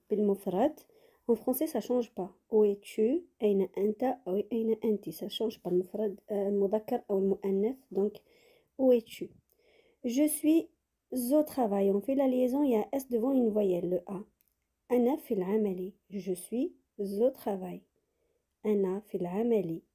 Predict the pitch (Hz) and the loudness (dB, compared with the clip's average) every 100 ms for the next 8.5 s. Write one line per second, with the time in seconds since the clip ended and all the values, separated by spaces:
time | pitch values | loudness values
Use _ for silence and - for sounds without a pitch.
0 | _ - 226 175 165 170 - 220 254 - | _ -10 -6 -4 -4 -8 -8 -4 -4 -6
1 | _ _ - 202 - 220 277 - 185 165 | _ _ -20 -12 0 0 0 -6 -12 -12
2 | 185 - _ _ _ _ _ _ _ _ | -14 -18 _ _ _ _ _ _ _ _
3 | _ _ _ _ _ _ - 339 311 294 | _ _ _ _ _ _ -4 4 4 6
4 | 240 247 - 226 - 185 - _ _ _ | 4 2 -2 -2 0 -4 -4 _ _ _
5 | _ _ _ _ - 247 254 208 208 277 | _ _ _ _ 2 2 2 0 2 0
6 | - - - 277 392 - 233 196 190 226 | -2 -8 2 2 2 0 0 2 2 0
7 | 302 _ - 190 185 - 320 233 214 - | -2 _ -6 -4 -4 -4 -2 -2 -4 -6
8 | - 202 - 190 294 | -12 -10 -4 -2 -4